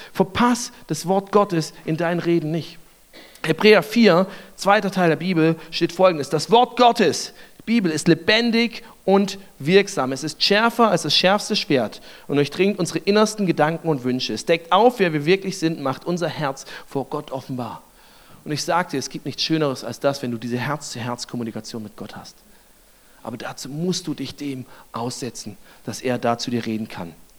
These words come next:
Er will dich nicht einfach informieren in der Bibel, sondern er will dich transformieren, er will dich verändern durch das, was er da hat aufschreiben lassen. Und du wirst nicht immer alles verstehen.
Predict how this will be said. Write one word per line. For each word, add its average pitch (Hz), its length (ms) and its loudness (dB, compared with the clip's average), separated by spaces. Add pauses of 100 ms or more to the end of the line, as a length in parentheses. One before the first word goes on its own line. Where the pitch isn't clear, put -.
(640)
Er 139 160 -6
will 214 140 2
dich 196 120 -2
nicht 180 180 -4
einfach 165 360 -4
informieren 170 500 0
in 131 80 -4
der 131 80 -4
Bibel, 113 340 -4 (460)
sondern 127 280 -10
er 123 100 -8
will 135 80 -2
dich 120 140 -10
transformieren, 123 720 -6
er 98 100 -14
will 113 80 -8
dich 107 160 -12
verändern 147 720 -4 (280)
durch - 220 -10
das, 131 400 -6 (300)
was 120 320 -6
er 120 260 -4 (240)
da 117 280 -6
hat 107 140 -12
aufschreiben 104 520 -8
lassen. - 320 -12 (380)
Und 135 80 -6
du 127 60 0
wirst 220 200 6
nicht 190 120 -6
immer 208 200 2
alles 180 180 -2
verstehen. 113 500 -6